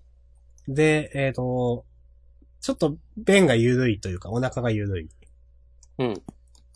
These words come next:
Speaker 1: で、えーと、まあ、あと頭痛がある時もありましたというふうな状態で、そんなにもう、昨日ずっ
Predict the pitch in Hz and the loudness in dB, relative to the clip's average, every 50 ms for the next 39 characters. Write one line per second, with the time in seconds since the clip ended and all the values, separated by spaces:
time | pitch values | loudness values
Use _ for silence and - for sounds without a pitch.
0 | - - - 160 156 180 180 180 185 180 - - - - - - - - - - | -18 -14 -12 -4 0 4 4 4 2 0 -4 -18 -20 -20 -20 -20 -20 -20 -14 -10
1 | 143 135 131 127 127 127 123 127 123 123 123 123 120 120 120 117 117 117 117 113 | -8 -6 -4 -4 -2 -2 -2 -2 -2 -2 -2 -2 -2 -2 -2 -2 -2 -2 -2 -2
2 | 113 113 110 110 110 - - - 110 107 107 101 156 180 190 208 202 - 147 127 | -2 -2 -4 -6 -6 -8 -8 -6 -6 -6 -6 -4 -2 2 2 4 4 2 2 0
3 | 131 131 120 - 185 190 185 180 185 190 190 170 147 - 160 156 - 151 143 147 | 0 -4 -4 -2 0 2 2 4 4 2 2 2 0 -2 -2 -2 0 0 0 0
4 | 147 123 110 110 107 104 104 101 - - - 95 - 101 104 98 - 110 101 95 | 0 0 0 0 -2 -2 -4 -6 -6 -8 -10 -8 -8 -6 -6 -6 -6 -6 -6 -6
5 | 92 - 95 92 90 - - 92 92 92 101 104 98 - - - - - - - | -8 -8 -10 -10 -10 -10 -10 -8 -8 -6 -6 -6 -8 -8 -10 -16 -20 -20 -20 -20
6 | - - - - - - - - - - - - - - - - - - - - | -20 -20 -20 -20 -20 -20 -20 -20 -20 -20 -20 -20 -20 -20 -20 -20 -20 -20 -20 -20
7 | - - - - - - - - - 220 226 240 240 240 233 240 233 226 220 220 | -20 -20 -20 -20 -20 -18 -16 -12 -8 -6 -4 -2 -2 -2 0 0 0 0 0 0
8 | 214 214 220 202 165 131 113 104 98 - - - - - _ - - - - - | 0 0 2 2 2 2 2 0 -4 -10 -18 -20 -20 -20 _ -20 -20 -20 -20 -20
9 | - - - - - - - 185 196 208 220 226 220 185 165 160 156 | -20 -20 -20 -20 -4 0 0 2 4 4 6 6 4 4 2 0 -2